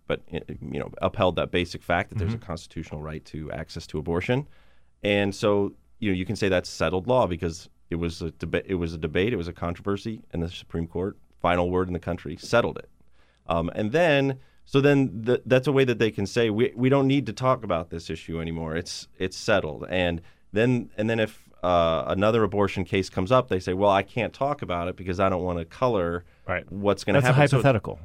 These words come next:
Speaker 1: Right.
Speaker 2: Right.
Speaker 1: So it's a
Speaker 2: Right.
Speaker 1: way to, to sort of, um, to say, to answer the question without answering the question.
Speaker 2: Right.
Speaker 1: And the, and the settled law part, uh,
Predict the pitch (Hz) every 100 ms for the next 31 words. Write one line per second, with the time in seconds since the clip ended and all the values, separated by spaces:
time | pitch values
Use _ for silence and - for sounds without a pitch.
0 | 139 175 104 87 156 143 143 143 143 139
1 | - 135 127 113 - _ _ - 120 -
2 | 123 110 95 - 95 92 85 85 78 -
3 | _ - 107 127 113 104 98 95 - -
4 | 98 123 127 104 - 123 131 95 87 98
5 | 58 85 82 82 80 - - - - -
6 | - - 80 117 127 113 120 107 - 151
7 | 131 120 135 - 90 85 80 - 90 87